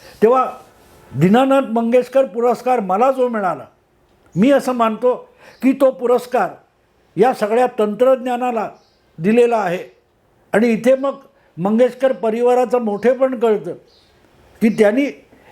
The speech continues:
एका तंत्रज्ञानाचा, एका उत्तम अशा व्यवस्थेचा, एका स्वातंत्र्य देवतेचा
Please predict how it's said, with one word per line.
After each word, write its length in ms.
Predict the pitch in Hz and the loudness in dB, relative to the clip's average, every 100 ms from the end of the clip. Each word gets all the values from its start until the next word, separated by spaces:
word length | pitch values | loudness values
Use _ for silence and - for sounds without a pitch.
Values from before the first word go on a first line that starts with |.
| - | 0
एका 320 | 196 202 262 269 - | 2 2 0 0 0
तंत्रज्ञानाचा, 960 | 214 214 277 285 269 262 262 247 226 - - _ _ _ _ _ _ _ _ | -2 0 0 0 -2 -4 -4 -2 -4 -6 -12 _ _ _ _ _ _ _ _
एका 320 | 208 208 262 202 - _ _ | 0 2 2 0 -8 _ _
उत्तम 460 | 190 202 - 262 254 | -10 -6 0 2 2
अशा 260 | 240 240 233 - _ _ | 0 0 0 -6 _ _
व्यवस्थेचा, 680 | 139 208 269 269 254 254 208 117 - _ _ _ - | 0 2 2 0 0 0 -2 -8 -12 _ _ _ -2
एका 320 | 202 240 240 - _ _ _ - | 0 2 0 -2 _ _ _ -2
स्वातंत्र्य 560 | 196 208 240 262 254 | 0 2 0 0 0
देवतेचा 600 | 226 220 262 254 247 202 | 2 2 0 2 0 0